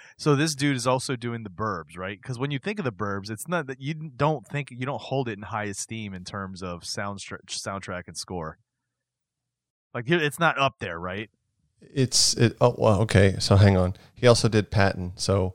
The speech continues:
Speaker 2: th-, that makes
Speaker 1: There,
Speaker 2: more sense
Speaker 1: there you
Speaker 2: now.
Speaker 1: go. There you
Speaker 2: Yep.
Speaker 1: go.
Speaker 2: It's not stealing if you steal from yourself,
Speaker 1: <laughs> Yeah,
Speaker 2: right?
Speaker 1: it's his own work. He's like, "Hey, I know he used it in another movie, but it fits this one."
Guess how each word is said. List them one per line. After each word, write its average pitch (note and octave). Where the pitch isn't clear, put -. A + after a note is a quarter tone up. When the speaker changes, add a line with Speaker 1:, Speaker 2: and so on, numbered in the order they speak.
Speaker 2:
th-, A#2
that G#2+
makes A2
Speaker 1:
There, A#2
Speaker 2:
more G2
sense G2
Speaker 1:
there -
you F#2+
Speaker 2:
now. F#2
Speaker 1:
go. G2
There G2+
you G2
Speaker 2:
Yep. G2+
Speaker 1:
go. -
Speaker 2:
It's -
not B2+
stealing A#2+
if F#2+
you G2
steal G2+
from F#2
yourself, F#2
Speaker 1:
<laughs> C#3+
Yeah, D#3+
Speaker 2:
right? G#2
Speaker 1:
it's -
his D3
own C#3+
work. C3+
He's C3
like, B2+
"Hey, F#3
I B2
know D3+
he B2+
used A#2+
it B2
in A2
another A2
movie, A#2
but D3+
it D3+
fits G3
this -
one." E2+